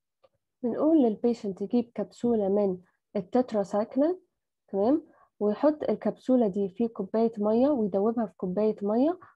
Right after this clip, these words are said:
وبعد كده يحط ال، يشرب المية دي، مش هيشربها، هيخليها في بقه، يعني كأنه بيتمضمض بيها، خلاص؟ هيسيبها two to three minutes، وهيكرر العملية دي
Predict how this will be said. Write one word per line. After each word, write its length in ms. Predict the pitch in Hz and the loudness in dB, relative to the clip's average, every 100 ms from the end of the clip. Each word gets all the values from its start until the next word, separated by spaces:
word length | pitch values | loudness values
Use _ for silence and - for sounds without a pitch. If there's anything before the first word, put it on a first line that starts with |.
| - | -6
وبعد 280 | 208 254 262 | 0 2 2
كده 400 | 254 277 294 - - | 2 2 2 -2 -4
يحط 580 | 202 208 277 302 _ - | -2 0 0 -2 _ -6
ال، 420 | 202 196 202 185 262 | -4 -2 -2 2 2
يشرب 260 | 294 254 | 2 0
المية 260 | 208 214 262 | 2 2 2
دي، 140 | 254 | 0
مش 220 | 226 214 | -4 -6
هيشربها، 500 | 208 185 226 220 208 202 | -8 -4 -4 -2 -4 -4
هيخليها 460 | 208 180 208 294 | -6 -2 2 2
في 60 | 277 - | 0 -2
بقه، 220 | 240 - | -2 0
يعني 180 | 180 180 | -2 -2
كأنه 260 | 185 262 277 | 0 2 4
بيتمضمض 580 | 220 214 233 254 220 180 | 4 2 2 4 4 2
بيها، 260 | 180 180 175 _ _ _ | 0 -2 -4 _ _ _
خلاص؟ 340 | - 214 277 320 - _ - | -4 0 0 -2 -20 _ -4
هيسيبها 440 | 214 - 311 240 | -2 0 0 -2
two 240 | 214 269 269 | 0 0 0
to 140 | 208 | -2
three 480 | 202 226 254 254 220 | -4 2 4 6 4
minutes، 480 | 269 370 - - _ _ _ _ _ | 4 2 -2 -20 _ _ _ _ _
وهيكرر 680 | 226 285 277 208 - 277 269 214 | 2 2 2 -2 0 2 2 2
العملية 580 | 190 196 202 269 269 | 0 0 0 2 0
دي 280 | 214 262 - | 0 -2 -2